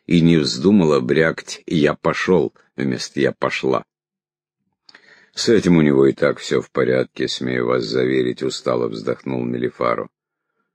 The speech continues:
«Что же это за жизнь такая, сэр Жуфин? Только встретишь хорошую девушку, а она тут же оказывается ночным кошмаром.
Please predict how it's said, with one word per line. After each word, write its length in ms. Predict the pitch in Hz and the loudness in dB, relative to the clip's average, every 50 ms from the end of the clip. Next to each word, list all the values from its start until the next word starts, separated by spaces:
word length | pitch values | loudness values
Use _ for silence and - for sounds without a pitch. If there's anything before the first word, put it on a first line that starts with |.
| _ _ | _ _
«Что 340 | - - - - - 165 170 | -14 -12 -10 -2 2 2 4
же 140 | 135 147 147 | 4 4 2
это 80 | 123 101 | 0 0
за 260 | 92 - 131 131 104 | 0 0 0 0 2
жизнь 400 | 85 98 123 110 80 65 64 53 | 2 2 2 2 0 0 -4 -6
такая, 440 | - 69 65 - - 76 71 65 62 | -6 -6 -6 -4 -2 0 0 0 0
сэр 300 | - - - 98 98 78 | -2 -2 0 2 2 0
Жуфин? 560 | 67 62 62 76 80 65 - - 57 62 - - | 0 -4 -2 -2 -2 -2 -4 -6 -8 -8 -8 -2
Только 400 | - 147 165 170 131 90 - 110 95 | 2 4 4 6 4 4 2 2 2
встретишь 880 | - - - - 95 92 104 98 90 - - - - - - - - - - | 0 -2 -6 -2 -2 0 2 2 0 -2 -4 -10 -14 -12 -12 -12 -14 -12 -8
хорошую 580 | - 73 80 95 92 90 - - 73 71 71 67 | -4 -2 0 0 0 0 -2 -2 -2 0 0 -2
девушку, 720 | 65 65 71 90 101 101 85 67 62 - - - - - _ _ _ _ _ _ _ _ _ _ _ _ _ _ _ _ _ _ _ _ _ _ _ _ _ _ - | -2 -2 2 2 4 2 2 0 -4 -6 -8 -10 -12 -18 _ _ _ _ _ _ _ _ _ _ _ _ _ _ _ _ _ _ _ _ _ _ _ _ _ _ -8
а 140 | 76 76 73 | -4 -4 -2
она 180 | 76 76 76 69 | -2 -2 -2 0
тут 180 | 85 85 73 | 0 0 0
же 140 | 65 65 80 | 0 0 0
оказывается 680 | 76 - - 87 78 64 62 65 65 62 62 - 69 | 0 0 0 0 0 0 0 0 0 0 -2 -4 -4
ночным 480 | 67 65 64 60 - - 71 65 65 - | -4 -2 -2 -2 -4 -4 -2 -4 -4 -4
кошмаром. 760 | - - 60 55 - - 60 57 57 57 - 50 50 - | -4 -6 -4 -2 -2 -2 -2 -2 -4 -4 -4 -6 -10 -12